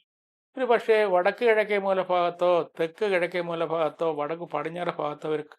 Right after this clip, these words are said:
കാർ പോർച്ച് എടുത്തിരിക്കും, including കാർ പോർച്ച്.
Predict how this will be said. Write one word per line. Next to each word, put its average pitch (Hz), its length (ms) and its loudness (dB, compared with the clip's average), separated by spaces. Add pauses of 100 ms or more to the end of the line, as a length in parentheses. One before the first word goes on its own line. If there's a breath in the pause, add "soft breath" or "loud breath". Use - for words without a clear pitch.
കാർ 190 240 4 (120)
പോർച്ച് 220 300 4
എടുത്തിരിക്കും, 135 460 -10 (680)
including 180 460 0
കാർ 147 320 -4
പോർച്ച്. - 320 -14